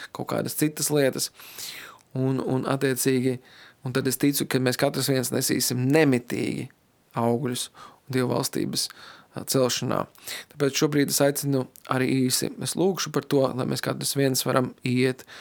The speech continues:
savā aicinājumā. Mīļais debes Tēvs, es lūdzu par katru vienu, kas šobrīd klausās. Kungs, atver, ā, šo te gudrību, atver šo te izpratni,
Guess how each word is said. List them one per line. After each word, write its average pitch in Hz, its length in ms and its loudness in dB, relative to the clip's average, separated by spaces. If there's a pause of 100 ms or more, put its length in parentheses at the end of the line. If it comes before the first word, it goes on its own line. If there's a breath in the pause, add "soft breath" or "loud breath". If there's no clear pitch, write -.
(200 loud breath)
savā 127 380 2
aicinājumā. 127 400 0
Mīļais 151 220 6
debes 139 200 2
Tēvs, 139 320 4
es - 240 2
lūdzu 156 240 4
par 135 80 -2
katru 139 240 0
vienu, 135 160 0
kas 131 120 -2
šobrīd 127 360 0
klausās. 139 560 2 (320 loud breath)
Kungs, 135 300 -2 (100)
atver, 147 460 4 (340 loud breath)
ā, 123 380 4 (640)
šo 131 160 0
te 127 120 0
gudrību, 147 520 2
atver 143 320 2
šo 135 160 0
te 131 140 0 (100)
izpratni, 139 560 0